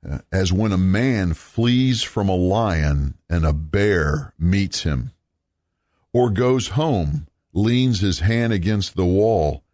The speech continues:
and a snake bites him." Verse twenty, "Will not the day of the Lord be darkness instead of light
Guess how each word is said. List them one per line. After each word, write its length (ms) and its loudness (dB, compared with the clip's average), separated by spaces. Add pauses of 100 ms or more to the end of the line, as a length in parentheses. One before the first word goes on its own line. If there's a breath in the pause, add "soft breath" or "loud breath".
(240)
and 140 0
a 80 0
snake 680 -2
bites 480 -4
him." 280 -6 (760)
Verse 280 -4
twenty, 460 -2 (340)
"Will 340 2
not 520 0
the 200 -2
day 340 0
of 120 0
the 80 0
Lord 500 0
be 160 0
darkness 840 -2
instead 480 -2
of 140 -4
light 440 -2